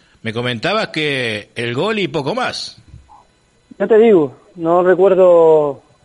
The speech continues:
Speaker 2: ninguna ocasión más de, por ninguna de las dos partes. Sí recuerdo tratar nosotros de, de, de, de hacer fútbol control, porque llegar a su portería era complicado, porque ellos mantienen esa línea de cuatro ahí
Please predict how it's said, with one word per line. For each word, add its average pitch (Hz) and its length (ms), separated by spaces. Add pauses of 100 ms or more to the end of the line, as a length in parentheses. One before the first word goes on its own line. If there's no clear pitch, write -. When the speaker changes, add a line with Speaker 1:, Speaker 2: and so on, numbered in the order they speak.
Speaker 2:
ninguna 165 280
ocasión 165 460
más 190 300
de, 165 140
por 165 160
ninguna 175 480 (400)
de 170 60
las 156 120
dos 160 120
partes. 196 500 (800)
Sí 185 120
recuerdo 190 640 (120)
tratar 160 360
nosotros 170 440
de, 151 640 (960)
de, 156 280
de, 151 240
de 147 100
hacer 160 200
fútbol 180 300
control, 143 400 (560)
porque 135 520 (500)
llegar 151 300
a 165 60
su 165 100
portería 156 360
era 151 120
complicado, 156 480
porque 160 240
ellos 147 140
mantienen 151 480
esa 143 200
línea 147 300
de 135 100
cuatro 147 360
ahí 143 480